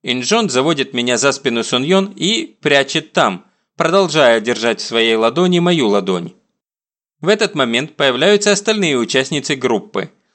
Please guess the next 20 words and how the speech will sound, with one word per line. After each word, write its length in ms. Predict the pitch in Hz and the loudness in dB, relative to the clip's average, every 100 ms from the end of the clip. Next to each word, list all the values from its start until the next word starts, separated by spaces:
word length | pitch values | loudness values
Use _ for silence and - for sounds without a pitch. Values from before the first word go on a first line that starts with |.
| _ - | _ -6
Видно, 400 | 180 185 139 123 | -4 -2 -2 -2
увидев 440 | 135 147 131 117 | 0 0 -2 -4
Суньён 480 | - 135 135 123 107 | -2 0 0 0 -2
с 120 | - | 0
выпрямленную 680 | 131 123 117 113 117 120 117 | 0 0 -2 0 -2 0 -2
спиною 640 | - 165 214 226 110 - _ - | -2 -2 2 2 0 -4 _ -2
и 80 | |
агрессивно 640 | 135 135 175 - 151 117 113 | -2 0 -2 0 0 0 0
выпеченной 540 | 117 117 107 117 113 | 0 -2 -4 -2 -2
грудью 400 | 123 226 160 113 | -2 -2 -2 -4
в 40 | |
сторону 400 | - 127 110 104 | -2 0 0 -2
парней, 520 | 101 113 110 98 87 - _ _ | 0 -2 0 -4 -4 -12 _ _
и 140 | 143 175 | -4 -2
меня 300 | 208 180 117 | 0 0 0
с 120 | 127 | -2
Инджон 340 | 120 127 120 | -2 0 0
за 100 | 104 | 0
её 220 | 113 117 | 0 0
спиной, 540 | 113 - 170 208 214 | -2 -2 0 0 -2